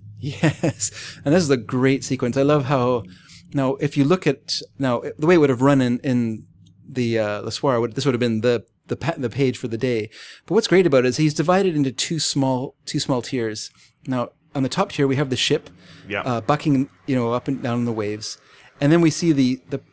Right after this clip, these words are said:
Speaker 1: the scientists slowly, uh, turning green. So we start with, you know, Professor Fossil. He's the skin color, skin, skin tone. Then we see, uh, Professor, the Swedish professor.
Speaker 2: A little gray.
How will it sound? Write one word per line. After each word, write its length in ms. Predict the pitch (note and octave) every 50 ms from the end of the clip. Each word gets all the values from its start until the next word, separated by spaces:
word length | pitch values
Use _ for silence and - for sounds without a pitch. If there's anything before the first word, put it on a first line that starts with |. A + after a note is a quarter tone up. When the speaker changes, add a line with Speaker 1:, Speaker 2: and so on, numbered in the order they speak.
| _
Speaker 1:
the 80 | - B2+
scientists 640 | - - E3 D#3+ D3+ C#3 - B2+ A2+ - - - - - - _ _ - -
slowly, 640 | - - E3 E3 F3 E3+ D#3+ C#3+ C3+ B2+ B2+ C3 C3+ - - _ - - - - - - - -
uh, 160 | C#3 C3+ C3 B2+
turning 360 | - - F#3 E3 D3+ C3+ B2+
green. 480 | A#2 A#2+ C3+ C#3+ C#3+ C3 A#2+ A#2 A2 A2
So 140 | - - C3+
we 120 | B2 A#2+
start 240 | A2+ - D#3 C#3 B2
with, 280 | B2 A#2 - - - _ _ _ _
you 100 | - D#3+
know, 120 | C3+ A2+ G#2+ - _ _ -
Professor 320 | - C#3+ - C#3+ C3 D3 B2+
Fossil. 380 | - A#2 G#2 A2 - D#3 D3
He's 300 | C#3 C3+ C3 A#2 - -
the 120 | - - B2
skin 360 | - - - - D3 C3+ C3+
color, 300 | - C#3 A#2+ A2+ B2+ C3+
skin, 260 | - - B2+ A#2+ B2
skin 220 | - - D#3 C#3
tone. 320 | - - B2 A#2+ C3 D3+ - - - - - - - -
Then 120 | B2 C3 D3
we 100 | D3+ C#3
see, 440 | - - D#3+ D3 C#3 C3+ C3+ C3 - -
uh, 240 | C3+ B2 A#2 A#2 A#2
Professor, 480 | - C3+ - D3+ C3 - - C#3 A#2+
the 100 | A2 A2+
Swedish 240 | - - G#3 G3 D#3
professor. 440 | - C#3 - B2+ A2+ - - D3 E3+ F3+
Speaker 2:
A 40 | -
little 140 | G2 G#2 A2+
gray. 440 | A2 A2 A2 G2+ G2 G2 G#2+ B2